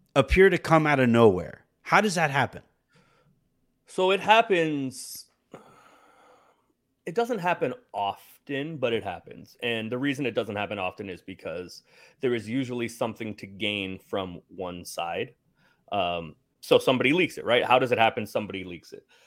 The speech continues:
Speaker 2: In, in a negotiation, in a trade negotiation, obviously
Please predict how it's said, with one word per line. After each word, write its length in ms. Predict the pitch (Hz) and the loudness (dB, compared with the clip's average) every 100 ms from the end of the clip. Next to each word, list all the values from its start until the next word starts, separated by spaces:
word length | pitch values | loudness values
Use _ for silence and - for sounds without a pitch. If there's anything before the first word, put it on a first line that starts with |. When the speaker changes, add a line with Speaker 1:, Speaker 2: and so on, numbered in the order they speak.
| _ _ _ - | _ _ _ 0
Speaker 2:
In, 500 | 156 170 170 160 156 - _ _ _ - | 4 6 4 2 -2 -10 _ _ _ -2
in 160 | 170 | 0
a 40 | 180 | 2
negotiation, 1120 | 160 127 135 - 117 113 113 127 123 127 - | 2 2 -2 -2 -2 -2 -2 -4 -2 -4 -6
in 120 | 110 | -8
a 40 | |
trade 240 | 101 120 110 | -4 -4 -4
negotiation, 880 | 107 117 110 107 104 - 107 104 98 _ _ | -2 -4 -4 -6 -6 -8 -8 -8 -14 _ _
obviously 680 | 113 120 127 - 110 107 | -2 -2 -4 -2 -2 -2